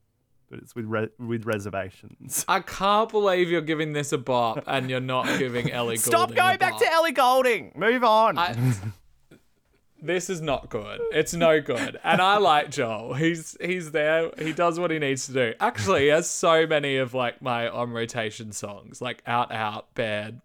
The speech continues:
Speaker 2: Head and Heart.
Speaker 1: Yeah.
Speaker 2: This just, nah, doesn't do it for me on any level. <laughs>
Speaker 1: You fucking, yeah, you won't give Ellie Gou-, you'll be saying,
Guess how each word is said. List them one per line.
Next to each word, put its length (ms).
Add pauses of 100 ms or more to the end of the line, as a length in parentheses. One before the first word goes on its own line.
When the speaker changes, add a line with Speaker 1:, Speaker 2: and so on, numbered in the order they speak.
Speaker 2:
Head 180
and 140
Heart. 340 (240)
Speaker 1:
Yeah. 320 (160)
Speaker 2:
This 320
just, 360 (220)
nah, 280 (140)
doesn't 280
do 200
it 40
for 220
me 100 (180)
on 160
any 340
level. 520 (680)
<laughs> 100 (1700)
Speaker 1:
You 340
fucking, 420 (680)
yeah, 160
you 160
won't 260
give 180
Ellie 260
Gou-, 80 (120)
you'll 160
be 120
saying, 380